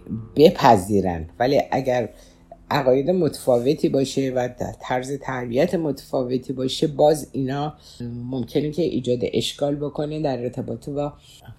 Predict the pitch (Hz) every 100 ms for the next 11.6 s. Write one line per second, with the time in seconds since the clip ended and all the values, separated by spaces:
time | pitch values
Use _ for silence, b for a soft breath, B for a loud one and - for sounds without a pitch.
0 | - - - 214 214 208 - 165 160 -
1 | - - 196 196 180 196 202 170 185 180
2 | 170 160 - 165 160 151 147 151 156 151
3 | - B B B _ - 151 151 - b
4 | b _ - 113 120 113 92 80 135 139
5 | 147 135 131 123 156 156 156 131 123 -
6 | 117 107 107 104 127 180 180 165 156 -
7 | 175 185 190 202 208 190 180 170 160 151
8 | 151 180 208 202 202 B B B - 143
9 | 143 139 139 147 135 135 147 147 147 143
10 | 143 - - 139 135 127 123 104 123 120
11 | 113 113 123 127 131 -